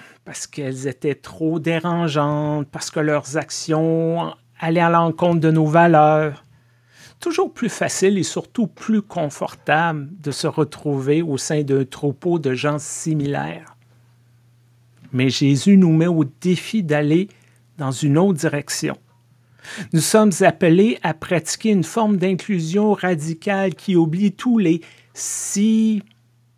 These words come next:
à condition de », ou toute autre stipulation écrite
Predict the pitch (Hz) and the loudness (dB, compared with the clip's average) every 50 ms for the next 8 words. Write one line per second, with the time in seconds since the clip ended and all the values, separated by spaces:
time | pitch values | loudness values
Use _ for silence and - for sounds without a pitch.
0 | _ _ _ _ _ _ _ _ _ _ _ - - 175 - - - 202 202 208 | _ _ _ _ _ _ _ _ _ _ _ -16 -14 -14 -4 0 0 2 2 2
1 | 185 156 - 196 196 - - - 196 196 202 202 208 208 202 190 151 135 - _ | 0 -2 -4 -6 -8 -8 -6 -2 0 2 2 4 4 2 2 0 -2 -4 -10 _
2 | - 170 175 190 190 202 202 208 214 214 214 208 196 - _ - - - - - | 4 6 8 8 10 8 8 8 6 6 4 2 -2 -6 _ -20 -20 -20 -20 -20
3 | _ _ _ _ _ _ _ _ - 143 139 - - 247 202 - 233 233 233 226 | _ _ _ _ _ _ _ _ -10 -10 -10 -8 -8 -8 -4 0 0 0 0 0
4 | - - - - - - 233 190 - 226 220 214 202 202 190 - 220 220 214 196 | -4 -6 -10 -14 -8 -6 -4 -2 0 2 4 4 4 2 0 -2 -2 0 0 0
5 | 190 - - - - 196 208 220 226 220 220 220 220 220 214 _ _ 208 | -2 -4 -8 -10 -6 -4 -4 -2 -2 -2 -2 -2 -4 -6 -8 _ _ -8